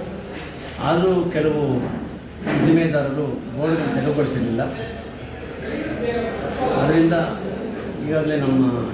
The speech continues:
ಸಿಬ್ಬಂದಿಗೆ ಸೂಚನೆ ಕೊಟ್ಟು, ಶೇಕಡ ಅರವತ್ತಕ್ಕಿಂತ ಹೆಚ್ಚಾಗಿರುವ ಆಂಗ್ಲ ಭಾಷೆ ತುಂಬದಾಗಿರೋ ಬೋರ್ಡ್‌ಗಳನ್ನು ತೆರವುಗೊಳಿಸಬೇಕೆಂದು ಸೂಚನೆ ಕೊಟ್ಟೆ. ಅದರಿಂದ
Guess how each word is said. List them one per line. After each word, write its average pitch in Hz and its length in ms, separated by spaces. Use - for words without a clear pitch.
ಸಿಬ್ಬಂದಿಗೆ 143 420
ಸೂಚನೆ 147 360
ಕೊಟ್ಟು, - 600
ಶೇಕಡ 165 260
ಅರವತ್ತಕ್ಕಿಂತ 156 880
ಹೆಚ್ಚಾಗಿರುವ 151 580
ಆಂಗ್ಲ 170 260
ಭಾಷೆ 156 360
ತುಂಬದಾಗಿರೋ 147 500
ಬೋರ್ಡ್‌ಗಳನ್ನು 135 640
ತೆರವುಗೊಳಿಸಬೇಕೆಂದು 151 800
ಸೂಚನೆ 131 260
ಕೊಟ್ಟೆ. 120 600
ಅದರಿಂದ 320 360